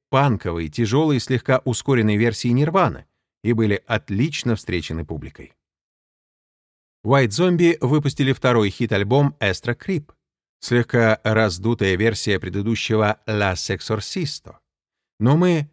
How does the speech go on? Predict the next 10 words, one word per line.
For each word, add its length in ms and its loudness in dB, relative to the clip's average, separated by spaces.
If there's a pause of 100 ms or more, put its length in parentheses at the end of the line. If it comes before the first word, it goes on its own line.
обсуждаем 680 0
то 160 2
время, 400 0
когда 460 -4
так 200 -6
называемый 720 -2
industrial 720 -4
metal 460 -2 (360)
захватывает 720 -2
умы, 440 -2